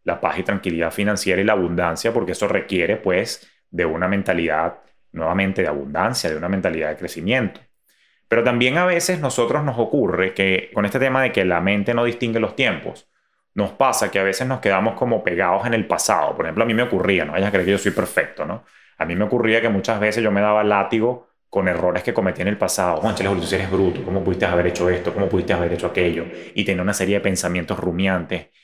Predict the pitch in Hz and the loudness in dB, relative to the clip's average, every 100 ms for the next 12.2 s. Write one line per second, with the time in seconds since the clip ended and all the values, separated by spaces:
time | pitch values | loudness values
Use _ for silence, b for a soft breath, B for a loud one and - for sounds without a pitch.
0 | b - 107 117 - - 135 107 92 90 | b -6 -4 -2 -6 0 2 2 0 0
1 | 95 120 131 123 87 - 95 - 90 104 | 0 0 0 0 0 0 0 2 2 4
2 | 98 95 135 - _ _ _ _ 95 92 | 4 2 0 -4 _ _ _ _ 0 0
3 | 98 - 107 104 98 - 143 147 135 85 | 0 -2 0 2 0 0 0 0 -2 -6
4 | - - _ _ _ 87 - 87 90 92 | -8 -14 _ _ _ -4 -2 0 2 2
5 | 110 113 113 120 - 147 127 113 127 - | 2 2 2 0 0 0 0 0 -4 -6
6 | - _ _ 101 92 92 120 110 - - | -16 _ _ 0 2 2 0 2 2 2
7 | 120 131 98 85 98 98 113 117 110 123 | 2 2 0 2 2 2 2 0 0 0
8 | - 92 110 117 120 B B - 104 95 | 2 2 4 2 -2 B B -6 -2 0
9 | 90 90 87 87 90 90 156 131 98 90 | 0 0 2 0 0 0 0 2 2 2
10 | - 120 - 123 - 104 95 92 87 90 | 0 -2 0 0 2 2 2 0 0 0
11 | 87 131 139 98 98 117 123 - 104 87 | 2 0 2 2 2 0 -2 0 2 2
12 | 87 | -2